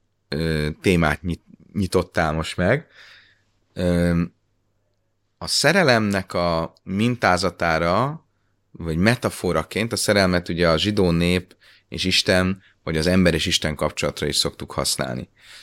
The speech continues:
És a haszid filozófia nagyon érdekes dolgot mond. Azt mondja, hogy a szeretetnek, szerelemnek több szintje van,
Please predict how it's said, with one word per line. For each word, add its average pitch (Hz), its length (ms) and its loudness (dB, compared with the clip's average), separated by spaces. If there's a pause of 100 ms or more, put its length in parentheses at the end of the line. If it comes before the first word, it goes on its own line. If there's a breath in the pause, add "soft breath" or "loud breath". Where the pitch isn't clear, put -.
És - 60 -20
a - 60 -14
haszid 143 300 2
filozófia 98 560 0
nagyon 98 160 2
érdekes 82 460 0
dolgot 80 400 -2
mond. 127 320 -4 (640 soft breath)
Azt 101 200 -4
mondja, 98 180 2
hogy 85 100 2
a - 40 2
szeretetnek, 104 680 2
szerelemnek 92 460 0
több 90 260 -2
szintje 78 400 -4
van, 139 360 0